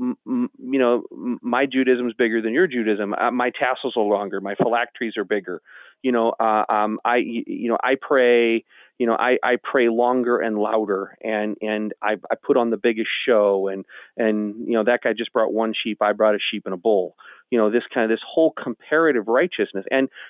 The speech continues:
and to the world, it makes sense, you know, uh, and, and we do comparative, by the way, we do comparative righteousness all the time, and there's a reason why we do comparative righteousness, because we always compare ourselves in a situation where it makes us look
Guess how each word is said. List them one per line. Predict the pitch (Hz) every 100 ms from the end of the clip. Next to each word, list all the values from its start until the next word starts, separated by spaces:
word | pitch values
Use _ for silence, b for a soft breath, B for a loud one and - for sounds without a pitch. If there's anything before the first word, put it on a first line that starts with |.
| B
and | 139 135
to | -
the | 131
world, | 113 135 269 170 110 127
it | 131
makes | 131 113 - -
sense, | 262 - - - - -
you | 131
know, | 110 117 B B B
uh, | 170
and, | 139 160
and | 165 160
we | 214
do | 196 135
comparative, | - 120 120 107 80
by | 110
the |
way, | 98
we | 92 95
do | 101 -
comparative | 107 110 101 98
righteousness | 98 101 113 - 107
all | 101
the | 92
time, | - 202
and | 123
there's | 107 107
a |
reason | 113 156 277 240 127
why | 107
we | 95
do | 92 98
comparative | - 98 98 90 101
righteousness, | 95 - 123 147 B B -
because | 147 165 139
we | 139 143
always | 151 170 202 240
compare | - 202 - 147
ourselves | 143 139 123 117
in | 117
a | 107
situation | 117 - 101 98 -
where | 98 95
it | -
makes | 107 98 -
us | -
look | 98 95